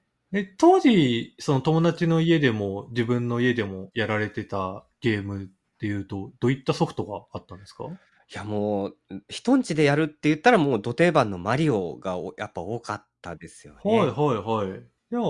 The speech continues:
Speaker 1: スーパーマリオブラザーズとか、マリオブラザーズスリーとか。
Speaker 2: そうですね。
Speaker 1: はい、はい、はい。
Speaker 2: で、マリオツーを持ってる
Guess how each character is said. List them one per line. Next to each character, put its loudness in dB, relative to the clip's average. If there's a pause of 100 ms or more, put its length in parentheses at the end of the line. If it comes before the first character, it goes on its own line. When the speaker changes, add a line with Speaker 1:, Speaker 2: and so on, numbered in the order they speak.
(220)
Speaker 1:
ス -4
ー 0
パ 6
ー 4
マ 4
リ 2
オ 4
ブ 2
ラ 4
ザ 4
ー 4
ズ -4
と -4
か、 2 (440)
マ -2
リ 0
オ 0
ブ -2
ラ 2
ザ 2
ー 2
ズ -10
ス -4
リ -2
ー -20
と -8
か。 -8
Speaker 2:
そ 0
う 2
で 2
す -12
ね。 -2
Speaker 1:
は 0
い、 -4
は -6
い、 -6
は -10
い。 -16
Speaker 2:
で、 -10
マ -6
リ -6
オ -4
ツ -4
ー 4
を 2
持 -4
っ -12
て -6
る -2